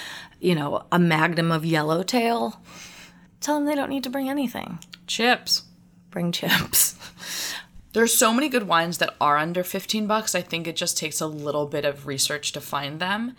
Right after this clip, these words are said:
Speaker 1: Mm-hmm.
Speaker 2: But something that I love is those Underwood cans.
Speaker 1: Mm-hmm.
Speaker 2: Like, they do a really yummy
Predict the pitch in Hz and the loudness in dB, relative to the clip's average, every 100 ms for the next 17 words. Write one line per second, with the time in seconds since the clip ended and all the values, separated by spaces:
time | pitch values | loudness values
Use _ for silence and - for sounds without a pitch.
0 | - 170 160 147 220 220 262 311 269 214 | -2 0 0 0 0 2 2 4 4 2
1 | 196 190 196 185 196 175 160 180 175 175 | 6 6 4 2 0 0 2 4 4 4
2 | - - 170 175 196 196 196 196 196 196 | 0 0 0 2 2 2 2 2 2 -2
3 | - - 175 165 240 359 381 - - - | -8 -8 -4 -2 -2 -4 -2 -2 -2 4
4 | 226 262 - - _ - 208 208 220 202 | 4 4 0 -20 _ 2 2 4 2 2
5 | 247 247 208 160 180 202 208 190 170 170 | 4 4 2 0 0 2 2 2 2 2
6 | 170 170 170 | 0 -2 -4